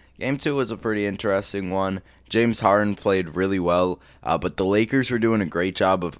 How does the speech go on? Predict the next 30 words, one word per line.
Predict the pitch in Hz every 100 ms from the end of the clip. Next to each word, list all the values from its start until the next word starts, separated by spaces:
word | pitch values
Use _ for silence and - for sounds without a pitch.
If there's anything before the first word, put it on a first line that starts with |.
| _
really | 90 95 104 101
aggressively | 87 90 90 - 90 87
double-teaming | 78 80 92 104 92 95
him, | 98 98 95 - - _
and | - 80 76 71 -
they | - 90 104
were | 101
letting | 90 90 92
Russell | 92 92 - 92
Westbrook | 92 92 - 90 -
shoot | - 90 82
'cause | - 87 -
he | - 113
was | 110 87 78 -
horrendous | 87 82 69 76 82 87 92 90 80 78
this | - 80 -
game. | 76 71 71 - - -
Four | - - 110 110 104
fifteen, | - 101 95 - - 92 92 90 87 - _
one | 78 82 98 107
of | 98
seven | - 95 92 92
from | 85 78
three, | 73 85 87 87
only | 73 80 90
hit | 95
one | 85 90
of | 87
his | 80 -
three | - 85